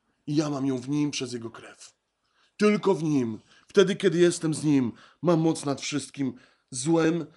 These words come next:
nad całymi tymi mocami ciemności. O tym moglibyśmy mówić dalej. Tam właśnie z tego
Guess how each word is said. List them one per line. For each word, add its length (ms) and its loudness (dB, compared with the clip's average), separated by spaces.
nad 220 -2
całymi 360 2
tymi 200 0
mocami 480 0
ciemności. 480 0
O 40 2
tym 140 -2
moglibyśmy 440 -2
mówić 340 -2
dalej. 420 2
Tam 220 0
właśnie 280 -4
z 80 -10
tego 320 4